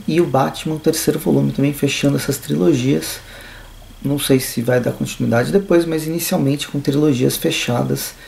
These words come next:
que tá pra sair agora pro final do ano, lançado em dois mil e vinte e um no, nos Estados Unidos, né, no começo do ano, mas agora tá pra sair nesse finalzinho aqui no Brasil pela Panini. Mas eu volto pra eles quando eles foram lançados.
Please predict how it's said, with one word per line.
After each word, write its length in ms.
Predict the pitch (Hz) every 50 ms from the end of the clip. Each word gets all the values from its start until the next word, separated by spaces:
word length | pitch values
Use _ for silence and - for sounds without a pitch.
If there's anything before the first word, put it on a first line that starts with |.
| - - - - - - -
que 80 | - -
tá 160 | - - 151
pra 160 | 151 - 165
sair 300 | 151 - - 143 139 127
agora 240 | 147 127 135 143 -
pro 140 | - - -
final 280 | - - 135 131 143
do 220 | 151 147 139 123 120
ano, 240 | 123 135 143 147 151 - - - - - - - -
lançado 440 | - 143 135 135 - - 139 127 127
em 20 |
dois 140 | 127 131 127
mil 140 | 127 127 127
e 20 |
vinte 240 | 123 127 127 - -
e 60 | - 135
um 180 | 160 185 190 208 - -
no, 260 | 190 127 123 120 123
nos 200 | 120 120 127 123
Estados 280 | - - - 165 123 156
Unidos, 400 | 175 151 143 180 196 190 - -
né, 100 | 139 135
no 120 | 127 123
começo 360 | - - 127 135 135 - -
do 120 | 190 196 180
ano, 200 | 156 156 165 185 - - - - - - - - -
mas 240 | 175 160 160 160 170
agora 400 | 165 143 131 131 135 143 147 143
tá 120 | 147 -
pra 140 | - - 147
sair 440 | 131 - - 143 127 123 131 139 147
nesse 320 | 139 135 139 - - 143
finalzinho 760 | - - - 147 131 131 139 131 117 113 117 123 131 135 139 139 - - - - - - - - - -
aqui 240 | 127 123 - - 143
no 80 | 139
Brasil 420 | 135 139 139 151 143 120 113 131 135
pela 240 | 135 - 147 143
Panini. 500 | 143 - 170 165 143 120 117 117 123 131 - - - - - - - - - _
Mas 440 | - 175 196 190 - - - - -
eu 100 | - 143
volto 300 | 123 - 156 165 165 -
pra 180 | - - 190
eles 300 | 156 151 156 160 160 -
quando 180 | - - 165 160
eles 160 | 165 160 160
foram 280 | - - 165 160 165 170
lançados. 640 | 170 160 - - - 123 120 120 123 - - -